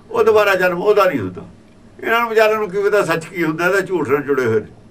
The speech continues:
ਲੱਕੜੀਆਂ ਕੀ ਹੈ? ਝੂਠ। ਚੁੱਲ੍ਹੇ ਕੀ ਹੈ? ਝੂਠ। ਧਰਤੀ ਕੀ ਹੈ? ਝੂਠ। ਅਪਰਸ ਸਪਰਸ਼ ਕੀ ਹੈ? ਸਰੀਰ ਦਾ ਝੂਠ।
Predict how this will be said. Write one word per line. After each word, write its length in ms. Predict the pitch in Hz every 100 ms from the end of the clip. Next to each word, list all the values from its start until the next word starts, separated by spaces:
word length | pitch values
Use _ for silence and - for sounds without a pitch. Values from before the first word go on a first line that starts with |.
| - - - - -
ਲੱਕੜੀਆਂ 440 | 151 165 196 196
ਕੀ 200 | 180 190
ਹੈ? 80 | 185
ਝੂਠ। 280 | 160 127 104 107 - - - - - - - -
ਚੁੱਲ੍ਹੇ 280 | - 214 226
ਕੀ 180 | 190 208
ਹੈ? 60 | 190
ਝੂਠ। 360 | 165 120 110 131 - - - - -
ਧਰਤੀ 300 | 160 147 202
ਕੀ 220 | 190 208
ਹੈ? 60 | 208
ਝੂਠ। 380 | 180 147 117 110 139 - - - 175
ਅਪਰਸ 260 | - 202
ਸਪਰਸ਼ 400 | 160 175 185 185
ਕੀ 180 | 147 202
ਹੈ? 60 | 202
ਸਰੀਰ 320 | 170 185 180
ਦਾ 80 | 147
ਝੂਠ। 360 | 139 135 120